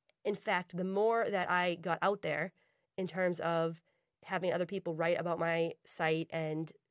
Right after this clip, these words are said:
write about my shop and things like that, actually that one sold more. And I doubt that most people, I mean, a bachelorette party is a random thing. People go in the summer. It's not like people were going to bachelorette parties and were like, "Oh, this person,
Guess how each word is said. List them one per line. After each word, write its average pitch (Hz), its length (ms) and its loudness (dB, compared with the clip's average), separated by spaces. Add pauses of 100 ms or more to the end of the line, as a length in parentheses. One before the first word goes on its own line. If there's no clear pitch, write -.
(240)
write 175 180 0
about 170 200 2
my 165 100 -2
shop 160 280 -2
and 160 100 -4
things 156 160 -4
like 151 120 -8
that, 190 280 0
actually 202 500 0
that 165 180 2
one 170 140 4
sold 160 220 0
more. 151 200 -4 (220)
And 190 160 6
I 180 80 4
doubt 175 400 4
that 185 320 2
most 240 260 6
people, 196 340 0
I 165 80 0
mean, 165 220 -6
a - 80 2
bachelorette 208 560 2
party 170 340 -2
is 165 100 -2
a 165 40 0
random 175 320 0
thing. 160 380 -2 (160)
People 190 240 -6
go 170 200 2
in 175 60 2
the 165 60 -2
summer. 160 320 -2
It's - 180 -2
not 185 180 2
like 175 200 0
people 180 300 -6
were 165 100 2
going 160 280 0
to 165 60 -2
bachelorette 156 400 -2
parties 151 280 -2
and 165 100 0
were 165 60 2
like, 175 120 -2
"Oh, 415 340 2
this 285 140 -4
person, 285 360 -4